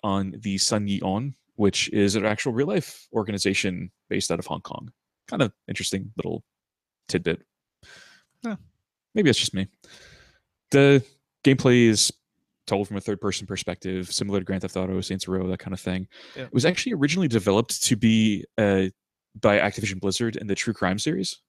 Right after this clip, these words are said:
Speaker 1: Uh, are you familiar with those?
Speaker 2: No, I'm not.
Speaker 1: They had very similar mechanics to, um, if you're familiar with Max Payne.
Speaker 2: Mm-hmm.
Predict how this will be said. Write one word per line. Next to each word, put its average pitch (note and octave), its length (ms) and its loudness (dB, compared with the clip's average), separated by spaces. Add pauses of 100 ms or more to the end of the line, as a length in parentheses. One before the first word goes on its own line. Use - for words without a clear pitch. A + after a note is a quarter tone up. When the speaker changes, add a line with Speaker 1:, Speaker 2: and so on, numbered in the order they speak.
(120)
Speaker 1:
Uh, G#2+ 60 4
are G#2 140 4
you A2+ 100 4
familiar B2 200 -2
with B2+ 100 0
those? C#3+ 260 -2 (440)
Speaker 2:
No, B2+ 240 -4
I'm A#2+ 120 -6
not. A#2 200 -10 (840)
Speaker 1:
They C#3 240 4
had D#3+ 220 2
very C3 240 4
similar B2+ 280 0
mechanics G#2 720 -4
to, G2 640 -2 (420)
um, F#2 440 0 (800)
if B2+ 100 0
you're A#2 80 2
familiar A#2 200 2
with G#2 100 0
Max G2+ 180 0
Payne. A2 300 -2 (640)
Speaker 2:
Mm-hmm. D#3 160 -2